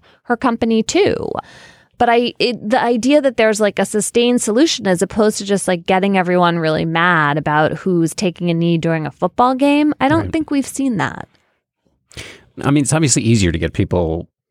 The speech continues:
Speaker 2: riled up about a football game and to play on, I mean, the politicians have been doing these for centuries, get them excited and riled up about cultural things, and the policy changes are, are different. But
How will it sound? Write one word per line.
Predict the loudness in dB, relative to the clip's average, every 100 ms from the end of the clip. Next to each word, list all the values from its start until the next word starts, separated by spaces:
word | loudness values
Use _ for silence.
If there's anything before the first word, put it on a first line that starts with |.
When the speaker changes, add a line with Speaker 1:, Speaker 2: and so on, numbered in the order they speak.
| -10
Speaker 2:
riled | -2 2 2 2
up | 0 0
about | -2 -2 -2 -4 _ _ _ _ -10
a | -4
football | -4 -4 -4
game | -4 -2 -2
and | -2 -4
to | -6 -6
play | -6 0 2 4
on, | 2 2
I | 0
mean, | -2
the | 0
politicians | 0 0 0 0 -2
have | -2
been | 0
doing | 0
these | -2 -4
for | -4 -4
centuries, | -2 0 0 -2 -2 -2
get | -2 0
them | 0 0
excited | 0 0 0 -2 -2
and | -2 -2 -4 -2
riled | 0 0
up | -2 -2
about | -4 -2
cultural | 0 -2 0 -4
things, | -2 -2 0 0
and | 0
the | -4
policy | -4 -2 0 0 0 0 -2 -6 -10 _ _ -16 -4
changes | -2 0 0 -2 0
are, | 0 -2 -6
are | -4 0
different. | -2 -2 -6 -4
But | -4